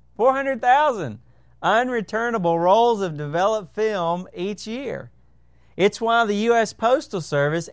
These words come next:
annually sends thirty-eight million pieces of mail to its dead letter office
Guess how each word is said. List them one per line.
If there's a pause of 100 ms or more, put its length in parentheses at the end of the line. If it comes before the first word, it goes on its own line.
annually
sends
thirty-eight
million
pieces
of
mail
to
its
dead
letter
office